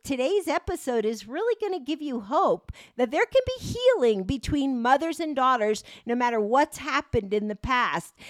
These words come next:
So, Doctor Helen, you had quite the story growing up. Tell us a little bit about your mom's story and how that impacted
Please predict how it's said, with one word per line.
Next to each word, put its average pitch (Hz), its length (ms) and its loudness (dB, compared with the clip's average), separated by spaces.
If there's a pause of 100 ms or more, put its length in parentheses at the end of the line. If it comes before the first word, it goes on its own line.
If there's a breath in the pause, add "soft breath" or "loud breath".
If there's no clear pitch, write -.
(140 loud breath)
So, 339 240 8 (100)
Doctor 403 460 6
Helen, 285 560 4
you 349 680 8
had 269 420 4
quite 311 460 0
the 240 100 -4
story 233 500 0
growing 233 640 2
up. 214 340 4 (320 loud breath)
Tell 381 220 -2 (220)
us - 100 -6 (100)
a 285 120 4
little 294 500 2
bit 247 400 0
about 226 460 4
your 240 360 4
mom's 196 500 2
story 180 680 -2 (300 loud breath)
and 254 240 0
how 359 600 0
that 277 440 2 (160)
impacted 220 1080 0